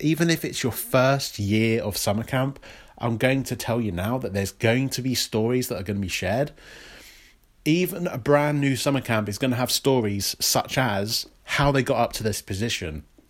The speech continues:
how a summer camp was formed, what's, what's the process of getting a summer camp together.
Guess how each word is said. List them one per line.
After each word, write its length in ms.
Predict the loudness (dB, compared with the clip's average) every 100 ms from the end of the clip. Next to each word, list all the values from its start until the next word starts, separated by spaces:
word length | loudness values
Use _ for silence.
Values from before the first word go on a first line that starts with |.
| -20 _ _ _
how 640 | -8 -2 2 4 4 0
a 80 | -4
summer 280 | 2 2 2
camp 260 | -2 -4
was 160 | -4 -6
formed, 400 | 0 0 0 -2
what's, 400 | -6 -2 -4 -4 -10 -20 -4
what's 180 | -2 2
the 100 | 0
process 580 | 0 -2 0 0 -2 -2
of 200 | -2 0
getting 400 | 0 0 -6 -6
a 60 | -2
summer 340 | 0 0 -2
camp 320 | -4 -4 -4 -6
together. 560 | -4 -2 0 -2 -6